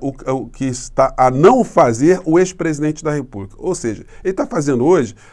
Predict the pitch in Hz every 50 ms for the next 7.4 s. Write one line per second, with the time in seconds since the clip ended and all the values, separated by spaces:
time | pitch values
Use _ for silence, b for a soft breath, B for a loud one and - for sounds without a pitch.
0 | b b - 165 156 165 190 190 180 185 196 185 180 170 185 175 175 196 180 151
1 | 135 156 170 160 170 165 156 165 156 - - 160 156 151 160 156 160 156 151 151
2 | 135 135 - 147 147 - 147 139 139 139 - 151 156 143 123 117 120 113 110 -
3 | - - - 135 143 - 127 113 104 - - 127 127 131 131 135 139 151 170 196
4 | 190 147 120 95 - b b b b b b 165 196 254 - - - 185 185 185
5 | 185 - 165 160 185 202 190 - - 185 160 123 123 120 127 151 156 143 107 101
6 | 90 b b b b b - 254 262 240 - 226 220 214 196 190 170 190 190 175
7 | 180 170 156 165 147 135 123 127